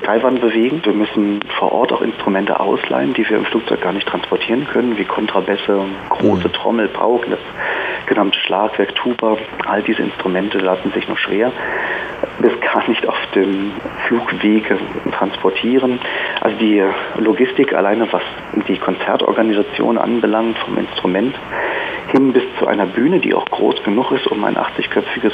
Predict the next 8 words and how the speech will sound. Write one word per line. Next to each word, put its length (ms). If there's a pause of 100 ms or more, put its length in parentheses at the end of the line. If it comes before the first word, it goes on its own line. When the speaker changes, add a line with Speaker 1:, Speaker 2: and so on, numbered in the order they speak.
(140)
Speaker 1:
Orchester 640 (120)
zu 80 (160)
fassen. 360 (160)
Diese 200
Organisation 720
ist 180
recht 380
umfangreich. 840